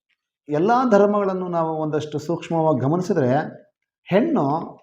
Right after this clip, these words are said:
ಬಹಳಷ್ಟು ಶೋಷಣೆಗೆ ಒಳಗಾಗಿರ್ತಾಳೆ. ಯಾವುದೇ ಧರ್ಮದಲ್ಲಿ ಇದು ಹೆಣ್ಣಿಗೆ ಇದು ತಪ್ಪಿದ್ದಲ್ಲ. ಎಲ್ಲ ಧರ್ಮದಲ್ಲೂ ಕೂಡ ಇದನ್ನು ನಾವು ಕಾಣ್ತೀವಿ. ಹಾಗೆ ಇಲ್ಲೊಬ್ಬಳು ಹೆಣ್ಣು ಮಗಳು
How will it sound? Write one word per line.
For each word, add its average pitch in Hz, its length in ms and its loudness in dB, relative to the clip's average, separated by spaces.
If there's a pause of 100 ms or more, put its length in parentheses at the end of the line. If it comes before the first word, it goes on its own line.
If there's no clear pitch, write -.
(140)
ಬಹಳಷ್ಟು 147 400 -2
ಶೋಷಣೆಗೆ 143 580 -2
ಒಳಗಾಗಿರ್ತಾಳೆ. 101 720 -8 (1200)
ಯಾವುದೇ 131 320 2
ಧರ್ಮದಲ್ಲಿ 151 560 -2
ಇದು 147 500 -6 (520)
ಹೆಣ್ಣಿಗೆ 143 500 -2
ಇದು 131 240 -4
ತಪ್ಪಿದ್ದಲ್ಲ. 110 560 -4 (720)
ಎಲ್ಲ 151 400 0
ಧರ್ಮದಲ್ಲೂ 131 420 -4
ಕೂಡ 131 160 -8
ಇದನ್ನು 123 200 -4
ನಾವು 139 180 -10
ಕಾಣ್ತೀವಿ. 143 540 -6 (540)
ಹಾಗೆ 254 320 4
ಇಲ್ಲೊಬ್ಬಳು 185 600 2
ಹೆಣ್ಣು 143 240 -2
ಮಗಳು 139 520 -2